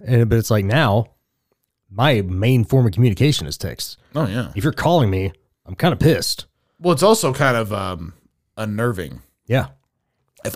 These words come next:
Speaker 2: I called you out of the blue,
Speaker 1: I would think something's wrong.
Speaker 2: Sure.
Speaker 1: Yeah.
Speaker 2: Yeah, because it's like, I'll never forget when Jack Gamble had his bad car wreck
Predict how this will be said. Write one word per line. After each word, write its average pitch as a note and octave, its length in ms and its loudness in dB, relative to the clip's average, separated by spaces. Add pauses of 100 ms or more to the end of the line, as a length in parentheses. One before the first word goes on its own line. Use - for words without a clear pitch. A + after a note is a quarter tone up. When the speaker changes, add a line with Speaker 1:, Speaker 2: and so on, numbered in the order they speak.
Speaker 2:
I E3 140 0
called E3+ 400 0
you C#3 80 4
out C3+ 100 4
of A2+ 60 -2
the F#2+ 60 -8
blue, G#2+ 460 -4 (220)
Speaker 1:
I C3+ 100 4
would C#3+ 120 6
think A2+ 160 0
something's F#2+ 300 -4
wrong. F2+ 420 -6
Speaker 2:
Sure. D3+ 480 0
Speaker 1:
Yeah. G2 280 -2 (220)
Speaker 2:
Yeah, A2+ 340 -4 (200)
because A#2+ 360 -2
it's G#2 120 -8
like, G2+ 300 -6 (1160)
I'll C3 120 2
never D3 160 2
forget C3+ 220 -2
when G#2 160 -4
Jack A2 260 -2
Gamble G#2+ 300 -4
had G2 160 -6
his F2+ 200 -8
bad F#2 300 -8
car A#2 220 -4
wreck B1+ 340 -12